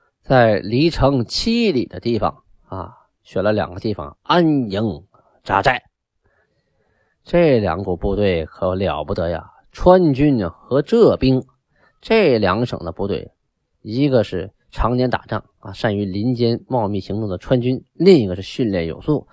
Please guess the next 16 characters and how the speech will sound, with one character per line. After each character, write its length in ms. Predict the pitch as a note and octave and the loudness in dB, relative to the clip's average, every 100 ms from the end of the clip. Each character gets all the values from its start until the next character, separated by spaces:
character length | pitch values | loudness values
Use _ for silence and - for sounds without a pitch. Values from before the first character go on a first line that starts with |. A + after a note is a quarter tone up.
| _ _ - | _ _ -6
常 560 | - - G2 A#2 D#3+ | -4 -2 2 2 4
年 340 | C#3 A2+ A#2 G2 | 2 0 0 -4
抗 480 | - - C3+ G#2+ F#2+ | -8 0 0 0 -4
击 260 | B2+ B2+ | -2 -2
倭 300 | G#2+ B2 C#3+ | 0 4 4
寇 240 | B2+ D3 G#2 | 6 4 2
的 160 | F2 _ | -6 _
戚 400 | - - D3 A#2 | -10 0 2 4
家 180 | A#2+ B2 | 4 4
军 320 | A2+ D3+ C3+ | 6 4 4
的 100 | G2+ | 2
后 600 | - - - C3 G2+ D2 F#2 | -2 -12 -2 0 0 0 0
代 180 | C#3+ G#2+ | 0 0
啊。 180 | - _ _ _ _ - - - - | -12 _ _ _ _ -20 -20 -20 -6
所 260 | - C#3 | 4 4
以 320 | C3 G2 F2+ | 4 0 -6